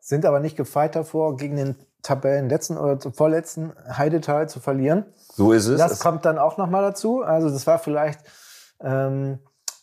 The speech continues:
Speaker 1: ähm, der, die, die rechte Niederlage zur rechten Zeit,
Speaker 2: Im
Speaker 1: vielleicht
Speaker 2: letzten,
Speaker 1: um nicht
Speaker 2: letzten
Speaker 1: den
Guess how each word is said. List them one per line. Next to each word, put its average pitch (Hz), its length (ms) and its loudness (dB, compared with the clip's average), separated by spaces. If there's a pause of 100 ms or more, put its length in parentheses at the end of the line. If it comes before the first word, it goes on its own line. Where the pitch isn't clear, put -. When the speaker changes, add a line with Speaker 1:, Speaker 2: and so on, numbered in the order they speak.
(140)
Speaker 1:
ähm, 127 580 -4
der, 147 760 0
die, 147 500 -6
die 147 200 -6
rechte 139 480 0
Niederlage 135 640 0
zur 131 160 -8
rechten 139 320 -6
Zeit, 156 500 0
Speaker 2:
Im 170 60 -4
Speaker 1:
vielleicht 147 220 2
Speaker 2:
letzten, - 140 0
Speaker 1:
um 147 180 2
nicht 151 160 -2
Speaker 2:
letzten - 240 -2
Speaker 1:
den - 20 -4